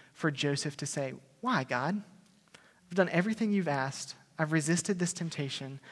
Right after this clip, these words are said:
I've tried to be faithful, and you give me this?" It would have been so easy for Joseph to, to, to despair. He's tempted to despair,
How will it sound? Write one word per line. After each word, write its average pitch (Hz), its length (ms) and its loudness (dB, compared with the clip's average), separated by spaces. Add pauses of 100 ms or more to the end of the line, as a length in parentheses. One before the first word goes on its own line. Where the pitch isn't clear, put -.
(320)
I've - 100 -16
tried 185 220 4
to 202 60 4
be 175 100 4
faithful, 139 540 -4 (200)
and 165 120 -4
you 170 80 -2
give 175 200 -2
me 156 120 -6
this?" 143 420 -8 (720)
It 170 60 2
would 180 120 8
have 165 80 4
been 165 140 2
so 196 320 6 (400)
easy 170 300 2
for 143 160 -4
Joseph 151 480 -2
to, 151 120 -8
to, - 160 -10 (180)
to 160 100 -2
despair. 139 640 -6 (340)
He's 240 200 0
tempted 233 340 0
to - 120 -12
despair, - 600 -10